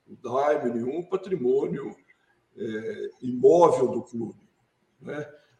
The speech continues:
Nós não podemos. Isso tem que ser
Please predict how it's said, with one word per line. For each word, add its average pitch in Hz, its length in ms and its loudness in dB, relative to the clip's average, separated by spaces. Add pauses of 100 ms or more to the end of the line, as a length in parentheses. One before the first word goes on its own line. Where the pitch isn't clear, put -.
(120)
Nós 110 460 -4
não 120 140 0
podemos. 143 960 -6
Isso 117 260 -8
tem 113 140 -6
que 107 100 -16
ser 110 380 -10